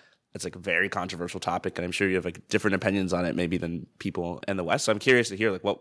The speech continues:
what was it like being part of your generation, and, like, how does that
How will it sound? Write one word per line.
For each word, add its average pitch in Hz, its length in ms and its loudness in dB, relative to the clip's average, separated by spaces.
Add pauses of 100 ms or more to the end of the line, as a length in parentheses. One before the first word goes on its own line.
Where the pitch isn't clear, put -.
(140)
what 117 100 4
was 123 120 6
it 117 40 2
like 110 200 6
being 107 160 0
part 98 180 0
of 98 40 -2
your 98 100 0
generation, 87 520 -8
and, 82 120 -12
like, 82 240 -12 (560)
how 101 160 6
does 98 120 4
that 92 380 2